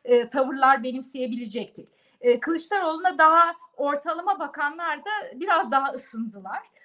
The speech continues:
Dolayısıyla herkeste bir Kılıçdaroğlu'nun adaylığına doğru yanaşma durumu oldu. Bir, bir yavaş yavaş yandan yandan bir ısınma durumları oldu.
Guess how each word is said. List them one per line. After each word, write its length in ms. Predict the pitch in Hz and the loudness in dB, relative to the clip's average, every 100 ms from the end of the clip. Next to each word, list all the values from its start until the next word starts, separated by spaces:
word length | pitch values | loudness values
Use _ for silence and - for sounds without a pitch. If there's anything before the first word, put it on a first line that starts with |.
| _ | _
Dolayısıyla 520 | 330 359 381 370 370 330 | -10 -8 -8 -6 -4 4
herkeste 540 | 415 427 349 339 403 | 4 4 -2 -12 -12
bir 180 | 370 359 - - 277 | -12 -14 -14 -20 -18
Kılıçdaroğlu'nun 760 | 311 311 - 392 370 302 302 - | -16 -14 -12 -8 -6 -6 -6 -4
adaylığına 800 | 269 254 294 294 294 320 349 320 | -2 4 6 4 -2 -8 -8 -8
doğru 540 | 302 302 294 269 427 - _ | -4 -2 -2 -6 -12 -14 _
yanaşma 680 | 240 277 285 330 - 349 359 | -4 0 2 0 -2 -8 -8
durumu 380 | 285 262 254 247 | -6 -8 -4 -4
oldu. 180 | 208 214 | -4 -8
Bir, 220 | 240 220 | -10 -8
bir 80 | 240 | -6
yavaş 480 | 220 247 302 320 - | 4 6 6 4 2
yavaş 360 | 320 311 339 | 2 2 2
yandan 420 | 247 277 262 302 330 | 4 4 4 2 0
yandan 420 | 247 254 330 277 | -6 -6 -10 -10
bir 60 | |
ısınma 480 | 262 - 285 302 269 | -20 -20 -16 -12 -10
durumları 580 | 285 247 277 240 254 254 | -8 -8 -4 -2 -2 -2
oldu. 400 | 214 180 - 453 | -4 -4 -6 -8